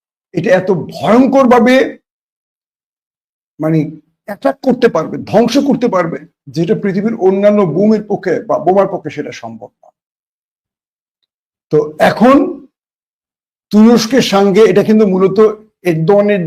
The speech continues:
দেশ এনেছে ইসরায়েলকে টার্গেট করে, এবং এটাকে বলাই হচ্ছে যে এটা মূল ভয়টা এখন ইসরায়েলের জন্য, কারণ এটা দেখানোই হয়েছে ইসরায়েলকে, কারণ ইসরায়েলের নেক্সট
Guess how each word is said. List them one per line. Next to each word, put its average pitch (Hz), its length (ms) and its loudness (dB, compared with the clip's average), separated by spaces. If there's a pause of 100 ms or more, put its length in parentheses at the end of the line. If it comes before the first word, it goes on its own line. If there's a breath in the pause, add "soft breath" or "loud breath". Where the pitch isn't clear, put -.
(120)
দেশ 196 160 2 (880)
এনেছে 226 360 4 (800)
ইসরায়েলকে 175 580 2
টার্গেট 123 380 -6
করে, - 160 -20 (1120)
এবং 165 240 0 (280)
এটাকে 220 340 2 (1000)
বলাই 185 480 4
হচ্ছে - 280 0 (120)
যে 156 80 -2 (120)
এটা 170 120 -2 (120)
মূল 240 180 2 (240)
ভয়টা 190 400 2
এখন 220 140 -4 (120)
ইসরায়েলের 196 520 4 (100)
জন্য, 180 200 0 (560)
কারণ 175 140 -4 (140)
এটা 190 140 2 (100)
দেখানোই 240 360 4
হয়েছে 185 300 2
ইসরায়েলকে, - 420 -12 (1040)
কারণ 190 240 2 (640)
ইসরায়েলের 190 480 2 (120)
নেক্সট 226 220 2